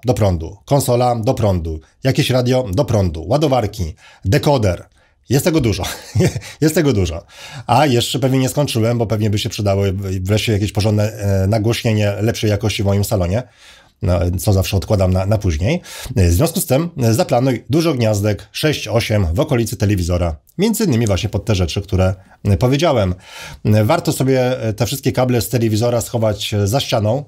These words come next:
albo za szafką R T V. E, są takie peszle, można po prostu rurę wziąć, mm, wmurować ją w ścianę i po prostu jest wejście,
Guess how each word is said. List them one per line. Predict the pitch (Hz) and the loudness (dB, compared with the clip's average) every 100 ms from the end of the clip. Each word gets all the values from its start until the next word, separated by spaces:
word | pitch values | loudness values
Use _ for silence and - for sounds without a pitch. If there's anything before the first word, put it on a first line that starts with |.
| _ - | _ -6
albo | 101 104 | -2 2
za | 110 | 2
szafką | - 127 113 | 0 0 0
R | 110 | 0
T | 113 | 0
V. | 104 98 131 - - - - | 0 0 -2 -6 -20 -20 -4
E, | 139 | -2
są | 156 214 180 | 0 0 0
takie | - 107 | 0 -2
peszle, | - 147 - 131 120 | 0 0 0 0 0
można | 107 98 | 0 -2
po | 92 92 | -2 -2
prostu | 95 98 | -2 0
rurę | 117 127 | 2 2
wziąć, | 104 113 104 - _ _ _ - | 0 0 -2 -6 _ _ _ -6
mm, | 98 98 95 | 0 2 2
wmurować | 85 92 101 135 143 123 120 | 0 0 2 2 2 0 0
ją | 107 | -2
w | |
ścianę | - 185 165 147 143 - | -2 -2 0 -2 -4 -4
i | 180 | -2
po | 151 | 0
prostu | 120 - - 113 104 | 0 0 0 0 2
jest | 101 87 | 0 0
wejście, | 107 120 - - 98 92 | 0 0 -4 -2 0 0